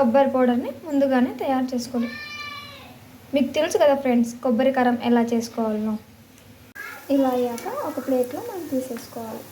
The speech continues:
కొంచెం కొంచెం తీసుకొని పక్కన ఒక ప్లేట్లో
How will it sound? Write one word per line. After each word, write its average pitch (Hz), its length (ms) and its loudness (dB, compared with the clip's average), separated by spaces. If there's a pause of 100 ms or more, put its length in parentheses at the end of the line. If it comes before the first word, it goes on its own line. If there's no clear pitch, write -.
(240)
కొంచెం 240 260 -6 (120)
కొంచెం 233 280 -10 (4000)
తీసుకొని 277 460 -4 (640)
పక్కన 277 280 -6 (440)
ఒక 277 120 -6
ప్లేట్లో 269 340 -4